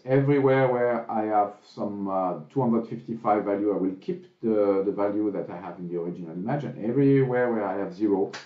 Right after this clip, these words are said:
I will have some dark image. So you see that in image processing, there's not always one single way of doing, uh, a single stuff here. We obtain the same result with AND or with taking the minimum of, uh, two, uh, images,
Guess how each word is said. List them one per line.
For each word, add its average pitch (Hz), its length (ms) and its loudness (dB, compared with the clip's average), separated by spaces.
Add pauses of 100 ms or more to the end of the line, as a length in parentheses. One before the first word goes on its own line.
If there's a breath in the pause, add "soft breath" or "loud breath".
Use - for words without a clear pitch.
(320 loud breath)
I 98 180 0
will 92 260 -2
have 87 280 -2 (240)
some 87 180 -8
dark - 300 -2
image. 69 260 -10
So 101 80 -4
you 123 140 2
see 156 180 4
that 139 200 4
in - 80 -10
image 135 440 4
processing, 135 400 -6
there's 107 160 0
not 117 240 -2
always 113 380 2 (220 loud breath)
one 123 260 2
single 117 460 2
way 107 320 2 (280 loud breath)
of 104 280 -2
doing, 104 460 0 (160)
uh, 92 360 -2
a 90 40 -12
single 85 360 -8
stuff - 380 -4
here. 135 340 2 (160)
We 117 100 2
obtain 113 380 0
the 101 80 -4
same 151 340 0
result 123 400 2
with 104 240 -6 (100)
AND 135 400 4 (100)
or 113 260 2
with 110 280 -2 (180)
taking 143 280 2
the 110 80 0
minimum 127 640 4 (240 loud breath)
of, 101 260 -6 (100)
uh, 92 540 0 (140)
two, 127 320 -4
uh, 95 440 0
images, 113 540 2